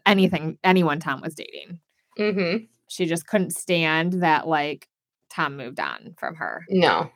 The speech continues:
Speaker 1: According to Miami Girl, Tom wanted to have sex with her, but she said she was on her period, and he said, "Go into the bathroom and prove it to me." So she did, and he said, "I don't care, I still wanna have sex."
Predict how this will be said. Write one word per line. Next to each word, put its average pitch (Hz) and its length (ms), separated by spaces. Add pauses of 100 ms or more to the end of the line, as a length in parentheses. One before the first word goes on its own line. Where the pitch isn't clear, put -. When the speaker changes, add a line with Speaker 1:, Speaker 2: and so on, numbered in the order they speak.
(140)
Speaker 1:
According 240 720
to 196 420
Miami 165 400
Girl, 143 540 (100)
Tom 202 640
wanted 185 320
to 180 60
have 170 120
sex 320 280
with 220 140
her, 180 520 (160)
but 185 240
she 202 140
said 214 180
she 240 100
was 208 120
on 202 120
her 208 120
period, 170 560
and 175 160
he 185 160
said, 190 200
"Go 185 120
into 185 160
the 185 80
bathroom 180 340
and 170 140
prove 294 260
it 185 140
to 202 100
me." 160 420
So 180 200
she 185 220
did, 170 840
and 185 160
he 185 160
said, 170 340
"I 180 80
don't 180 160
care, 175 240
I 165 80
still 165 240
wanna 156 180
have 151 200
sex." - 640